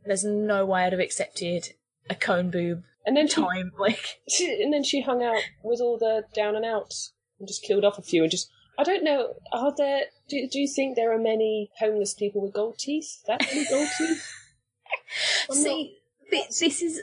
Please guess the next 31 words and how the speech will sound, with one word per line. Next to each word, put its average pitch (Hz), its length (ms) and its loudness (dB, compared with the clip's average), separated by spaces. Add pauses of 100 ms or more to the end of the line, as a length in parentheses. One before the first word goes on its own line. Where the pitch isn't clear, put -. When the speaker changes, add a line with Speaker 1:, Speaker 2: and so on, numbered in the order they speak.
(140)
Speaker 1:
a 277 80 2
big 285 260 0
flaw 233 340 2
in 240 120 0
her 240 200 -2
plan 185 460 -2
because, 220 460 0
Speaker 2:
<laughs> - 40 -12
Speaker 1:
like 254 320 0
I 370 40 2
said 320 200 2
before, 254 440 0
for 208 140 0
a 208 60 0
start, 196 540 0
you're 208 220 2
in 226 100 0
a 233 60 0
town 220 380 0
with 220 120 0
a 214 60 2
gold 202 420 2
Speaker 2:
Gold - 20 -2
Speaker 1:
mine, 180 260 0
Speaker 2:
mine. 208 100 -4
Speaker 1:
so 214 180 2
just 214 260 -2
go 226 200 2
straight 220 400 2
there. 196 280 0
Like, 190 300 0